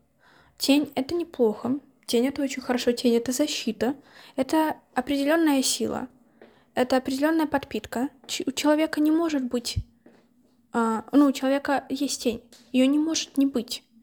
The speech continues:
И поэтому сказать, что Исида могла бы быть без Нефтиды, нет. И Нефтида не могла бы быть без Исиды. Исида — это восток.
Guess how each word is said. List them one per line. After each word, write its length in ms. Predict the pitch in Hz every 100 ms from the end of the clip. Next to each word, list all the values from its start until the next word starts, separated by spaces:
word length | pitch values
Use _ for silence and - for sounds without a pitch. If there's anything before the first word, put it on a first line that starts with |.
| - _ - - - _ - -
И 400 | 254 254 247 - -
поэтому 760 | 269 311 302 277 277 277 262 -
сказать, 400 | - 269 277 294
что 500 | - - 269 262 254 -
Исида 380 | 254 - 302 269
могла 340 | 247 240 240
бы 120 | 247 226
быть 260 | 233 -
без 320 | - 233 233
Нефтиды, 640 | 240 247 - 415 320 226 247 _ _ -
нет. 260 | - - - _ _ - - - - - - - - -
И 60 | -
Нефтида 380 | 339 - 302 269
не 120 | 233
могла 240 | 214 208
бы 120 | 208 202
быть 200 | 202 226
без 220 | 214 208
Исиды. 440 | 208 - - 233 - - - - - _ _ _ _ _ - - - _ _ _
Исида — 580 | 262 262 - 370 339 339 - _ _ _
это 240 | - 254 277
восток. 580 | 262 247 - 208 -